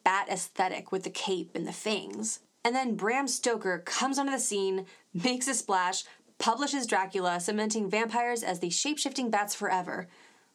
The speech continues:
while simultaneously creating the cringiest subset of goth culture. Another classic Halloween monster is, of course, the enemy of vampires, werewolves. Now, I'm not gonna get into comparing werewolves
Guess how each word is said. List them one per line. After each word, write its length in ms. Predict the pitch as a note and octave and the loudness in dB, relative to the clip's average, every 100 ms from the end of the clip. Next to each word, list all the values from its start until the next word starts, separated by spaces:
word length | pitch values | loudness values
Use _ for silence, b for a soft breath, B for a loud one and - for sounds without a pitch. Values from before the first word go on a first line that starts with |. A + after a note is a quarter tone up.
| _ | _
while 200 | G3 F3+ | 0 0
simultaneously 840 | F3 - - D4 C#4+ C4 B3+ - A3+ | 0 0 2 2 0 -2 -2 -2 -2
creating 340 | A3 G#3 G3+ | 0 0 -2
the 160 | F#3 F3 | -2 -6
cringiest 680 | - E4 E4 C#4+ A#3 A3 | -6 -2 0 0 0 0
subset 360 | G#3+ F#3 F#3 F3 | -2 0 0 0
of 80 | F3 | 0
goth 220 | F3 - | -2 -2
culture. 440 | F3 - - G#3 - _ _ _ _ _ - | -6 -4 -4 -6 -10 _ _ _ _ _ 0
Another 540 | C#4 C#4+ C#4+ C#4 C#4 | 0 2 0 2 2
classic 340 | C#4 B3+ A#3+ | 2 2 2
Halloween 340 | A3 G#3+ G3+ F#3 | 2 2 2 2
monster 360 | F3 F3 F3+ | 0 0 -2
is, 320 | E3+ F3 F3 - b b | 0 0 -2 -6 b b
of 160 | C#4+ C#4 | 0 2
course, 480 | F#4 D4+ C#4 - - b b G#3+ | 0 2 0 -4 -8 b b -4
the 200 | G#3+ G#3+ | -2 2
enemy 380 | B3 C4 C4 | 2 2 0
of 120 | C4 G3+ | 0 0
vampires, 640 | F#3+ F3+ E3+ A2 - - - _ _ B3+ | 0 0 -2 -2 -4 -8 -16 _ _ -2
werewolves. 720 | C#4+ C4 G#3+ D3 A2 G#2+ - _ _ b b b - | 2 2 2 -2 -2 -6 -8 _ _ b b b 0
Now, 200 | A3+ G#3+ | 2 2
I'm 100 | A3+ | 2
not 140 | C#4 D#4 | 2 2
gonna 140 | D4 | 2
get 220 | A3+ A#3 | 2 2
into 200 | A3 G#3+ | 2 0
comparing 420 | F#3+ F#3 F#3+ F#3 | -2 0 0 2
werewolves 540 | F3 F3+ F#3 F#3 F#3 | 2 2 2 0 -2